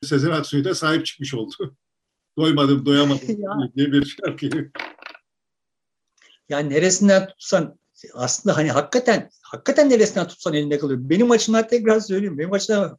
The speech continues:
Speaker 2: olay son derece berrak. Biz parça parçayız ve böyle olmak gerekir. Böyle olmaklığımız doğrudur. Hep de böyle olunur yani.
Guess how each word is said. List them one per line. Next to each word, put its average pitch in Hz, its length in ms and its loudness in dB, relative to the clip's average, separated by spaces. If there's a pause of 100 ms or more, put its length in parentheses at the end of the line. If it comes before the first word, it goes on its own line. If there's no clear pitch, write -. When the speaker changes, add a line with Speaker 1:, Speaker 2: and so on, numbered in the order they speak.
(100)
Speaker 2:
olay 208 220 4
son 226 220 2
derece 196 300 0 (420)
berrak. 220 500 2 (500)
Biz 247 260 -4
parça 190 360 2
parçayız 208 680 -4 (180)
ve 160 160 -2
böyle 233 200 4
olmak 233 360 4
gerekir. 135 480 -4
Böyle 147 240 2
olmaklığımız 196 680 2
doğrudur. 196 360 2
Hep - 160 -4
de 226 120 0
böyle 202 160 4
olunur 135 260 -6
yani. 101 200 -20